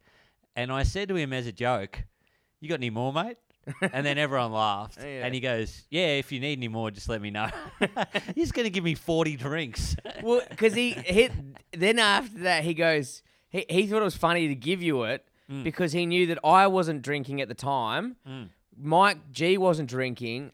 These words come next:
Speaker 2: and then he's like, "Well, you're not gonna drink forty, are ya?" You know
Speaker 1: Yeah,
Speaker 2: what I
Speaker 1: yeah,
Speaker 2: mean?
Speaker 1: yeah.
Speaker 2: And then it, w-, I think we said, we're like, "We'll be back, mate." And he goes, "Yeah, you can come back anytime you want."
Speaker 1: Well, he gave you a card as well, remember?
Speaker 2: Yeah.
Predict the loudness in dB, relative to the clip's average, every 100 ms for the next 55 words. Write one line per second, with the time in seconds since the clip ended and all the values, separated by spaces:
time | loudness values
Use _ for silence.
0 | _ -2 0 2 0 0 0 0 0 -2
1 | -18 _ 0 2 2 2 0 0 0 0
2 | -4 2 4 4 4 6 6 4 0 -6
3 | -14 -12 0 6 6 6 4 2 0 -8
4 | -8 -8 -8 -4 0 0 0 -4 -8 -4
5 | -2 -2 -4 -2 0 2 2 0 2 4
6 | 4 2 2 2 0 -4 -4 -4 -2 -2
7 | 0 0 0 -2 -4 -6 -2 0 0 -2
8 | -4 -4 -4 -2 -4 -4 -2 -2 -4 -8
9 | 2 2 2 0 0 2 0 2 0 0
10 | -2 -2 -2 -2 -6 -10 -4 -2